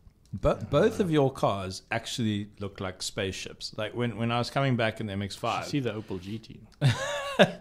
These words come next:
Speaker 1: Uh, I was at the intersection by the office, and you, you sort of cut across from the car wash, and, like, that D S just looks out of this world, and it's, I mean, it's, it's ancient,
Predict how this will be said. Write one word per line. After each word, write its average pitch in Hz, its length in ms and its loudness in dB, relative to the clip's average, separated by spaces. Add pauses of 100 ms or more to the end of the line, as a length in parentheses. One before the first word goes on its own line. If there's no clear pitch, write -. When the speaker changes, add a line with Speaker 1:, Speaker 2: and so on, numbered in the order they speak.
(640)
Speaker 1:
Uh, 110 280 0
I 123 140 6
was 135 200 6
at - 140 -2
the 110 80 -4
intersection 110 580 -2
by 98 160 0
the 98 100 -6
office, 104 400 0 (240)
and 104 180 2
you, 104 120 2
you 107 300 0 (180)
sort 107 180 -2
of 98 140 -6
cut - 260 -2
across - 480 0 (800)
from 104 180 -2
the 104 80 -2
car 117 280 2
wash, 87 320 -8 (560)
and, 113 140 4
like, 117 220 4
that 113 260 2
D 147 200 4
S 139 200 2
just - 360 0
looks 110 480 2 (460)
out 113 180 4
of 104 100 2
this 107 200 -6
world, 147 480 -4
and 98 140 -4
it's, 98 260 -10
I 110 60 -4
mean, 110 120 0
it's, - 200 -6
it's - 260 -12
ancient, 196 440 2